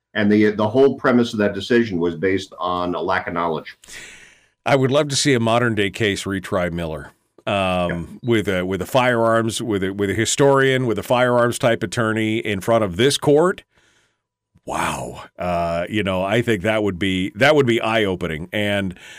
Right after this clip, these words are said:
Speaker 2: of course, the federal government would probably, <laughs> probably come apart. I mean, so many agencies are based on this premise now.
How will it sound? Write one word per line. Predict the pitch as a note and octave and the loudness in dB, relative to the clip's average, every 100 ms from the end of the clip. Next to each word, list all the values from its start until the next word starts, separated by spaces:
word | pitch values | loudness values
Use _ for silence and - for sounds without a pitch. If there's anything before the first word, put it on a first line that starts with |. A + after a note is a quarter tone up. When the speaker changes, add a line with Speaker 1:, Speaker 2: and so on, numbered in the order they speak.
| - - | -18 -4
Speaker 2:
of | F#2+ | -4
course, | F2+ A#2 G#2+ - | 0 2 2 -2
the | G2+ | -2
federal | A2+ G#2+ G2 | 0 0 0
government | G2+ A2 F#2+ F#2 F2 | 0 0 -2 -6 -6
would | F2+ | -6
probably, | - G2 F2+ F2 F2+ F2 - _ | -2 -2 -4 -4 -4 -6 -10 _
<laughs> | - - C3+ - - - C#3 - | -14 -10 -12 -12 -16 -12 -14 -14
probably | - C3 - C3 B2+ | -4 -2 -2 -8 -8
come | - A#2+ | -4 -2
apart. | G#2+ C3 B2 A#2+ | 0 4 4 4
I | A2 | 0
mean, | A2 | -2
so | F#2+ C3+ | -2 -2
many | C3+ A2+ | 0 0
agencies | A2+ B2 B2 A2+ A#2 G2 | 0 -2 -4 -4 -4 -2
are | |
based | F#2+ A#2 B2 - | -2 -2 -2 -2
on | G#2 | -4
this | G2+ | -4
premise | - A2+ A#2 A2+ | -4 -4 -4 -6
now. | - G2 F#2+ | -6 -6 -6